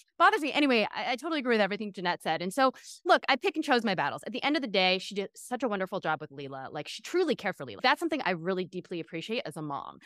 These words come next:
that I could see that her affection, and Nirav could see it too, 'cause he'll spy on them sometimes when they're hanging out. Like, weirdly spy. Like, he's just upstairs and he looks downstairs and he sees them together. 'Cause he always wanted to assure me that,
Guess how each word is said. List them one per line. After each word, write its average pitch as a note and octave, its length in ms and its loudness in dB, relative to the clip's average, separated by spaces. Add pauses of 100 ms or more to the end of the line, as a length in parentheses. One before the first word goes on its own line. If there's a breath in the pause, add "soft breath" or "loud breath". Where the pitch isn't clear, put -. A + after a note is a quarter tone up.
(120 loud breath)
that F#3 100 0
I F#3+ 100 2
could B3 160 -6
see A3 180 0
that D#3+ 160 2
her G3 140 -4
affection, F3 360 -6
and G3+ 140 -2
Nirav D#4 260 4
could - 140 -2
see G#3 140 -4
it D3+ 100 -4
too, G3 80 -6
'cause - 80 -20
he'll A3+ 140 2
spy D3+ 340 -2
on F3+ 100 -2
them G#3+ 160 -2
sometimes C4+ 520 -2
when F3+ 160 2
they're E3+ 140 4
hanging F3 320 0
out. D#3+ 240 2 (240)
Like, C4+ 360 6
weirdly G3 420 4
spy. D3+ 220 -4
Like, D3+ 160 -4
he's G3+ 160 -4
just F#3+ 160 -8 (180 loud breath)
upstairs E3+ 380 0
and D#3 100 -6
he D#3+ 100 -6
looks D#3+ 220 -8
downstairs C#3+ 400 -4
and C#3+ 80 -10
he C#3+ 180 -14
sees F3+ 200 -6
them D#3 120 -4
together. F2 460 -10 (380)
'Cause A3+ 100 2
he E4 200 6
always D4+ 280 6
wanted D#4 180 6
to C4 100 0
assure C4 420 6
me D#3+ 240 4
that, D#3+ 240 0